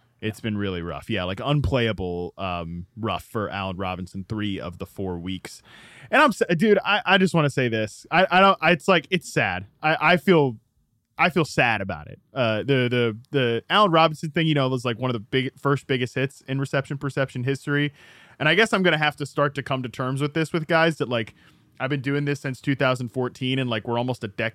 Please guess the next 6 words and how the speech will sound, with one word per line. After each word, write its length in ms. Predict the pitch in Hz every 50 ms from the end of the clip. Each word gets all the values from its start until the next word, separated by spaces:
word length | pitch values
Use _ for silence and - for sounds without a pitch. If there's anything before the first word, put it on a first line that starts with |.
| _ -
you 80 | 123
know, 240 | 110 101 101 107 80
a 80 | 95 101
decade 400 | - 117 113 - - 117 107 101
out. 300 | 95 95 107 131 - _ _ _ _ - - - _ _ _ _ -
Um, 500 | 120 117 113 107 101 98 95 95 98